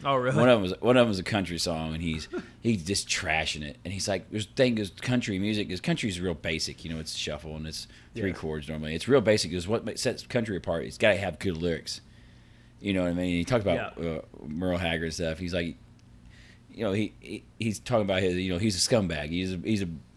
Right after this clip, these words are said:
Speaker 2: he's always in trouble. He's always, that's the good lyrics. You love hearing about this shit.
Speaker 1: Yeah.
Speaker 2: You know, and most modern country music, it has shit lyrics.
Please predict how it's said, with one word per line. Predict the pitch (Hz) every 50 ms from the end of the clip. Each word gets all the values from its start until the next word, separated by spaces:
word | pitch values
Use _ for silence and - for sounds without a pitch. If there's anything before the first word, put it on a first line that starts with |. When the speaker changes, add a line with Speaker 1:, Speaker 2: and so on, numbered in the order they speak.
| - -
Speaker 2:
he's | - 101 110 104
always | 104 104 98 95 90 87
in | 87
trouble. | - - 101 92 80 80
He's | 82 87 104
always, | 98 95 90 73
that's | 107 123 123 -
the | - 117 117
good | 104 107 139 139 123
lyrics. | 151 127 98 92
You | 95 95
love | 101 117 120 110
hearing | 104 120 127 120 104
about | 90 82 - -
this | - 78 76
shit. | - - - 80 76 - - - - - -
Speaker 1:
Yeah. | 113 101 92 - - - - - - - - - - - - - - - - - - - - - - - - -
Speaker 2:
You | 95
know, | 92 85 82 71
and | 71 90 92
most | 95 95 92 - 101
modern | 95 90 87 80
country | - 95 90 80 82 80
music, | 82 85 85 -
it | 85 98 98 98
has | 101 98 - - -
shit | - - - - - 226 - -
lyrics. | - - - - - - -